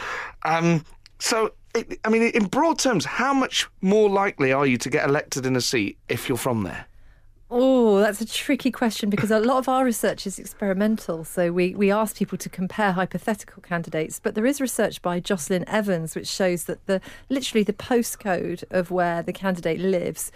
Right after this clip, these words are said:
Speaker 2: compared to where the voter lives makes a difference. It's a small difference. Which party the candidate's representing is always gonna come first. It does make a difference. Um, I agree with you. I'm not sure. Is it depressing or is it a good thing? It's, it's,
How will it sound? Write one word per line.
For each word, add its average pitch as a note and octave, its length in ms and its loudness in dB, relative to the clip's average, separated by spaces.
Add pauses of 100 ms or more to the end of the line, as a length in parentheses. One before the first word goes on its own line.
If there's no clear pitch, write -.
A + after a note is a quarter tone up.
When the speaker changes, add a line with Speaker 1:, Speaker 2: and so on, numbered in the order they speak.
(300)
Speaker 2:
compared F#3+ 400 0
to - 80 -10
where F#3+ 80 2
the F3 80 0
voter F#3+ 300 0
lives D#3+ 280 -4
makes G3 340 0
a F#3 40 -2
difference. - 500 -6
It's E4 120 -4
a F4+ 80 2
small D#4 260 2
difference. B3+ 460 0
Which - 240 -4
party C4+ 400 2
the G3+ 80 0
candidate's G3 480 -2
representing E3+ 520 -6
is F#3 120 -8
always F3 260 -4
gonna E3 220 -6
come D#3+ 180 -8
first. F#3+ 380 -2 (320)
It - 80 -16
does C4+ 120 0
make C#4 200 0
a - 20 2
difference. A3+ 540 -4 (480)
Um, A3 360 0 (100)
I B3 120 0
agree C#4 240 2
with A3+ 120 2
you. E3 340 0
I'm G3+ 160 0
not A#3 160 0
sure. B3+ 280 4
Is F#3+ 120 0
it - 80 0
depressing G3+ 420 -2
or G3+ 80 2
is G3 140 0
it - 20 -4
a - 40 -12
good A3+ 140 -2
thing? A#3 200 0
It's, - 180 -4
it's, - 320 -4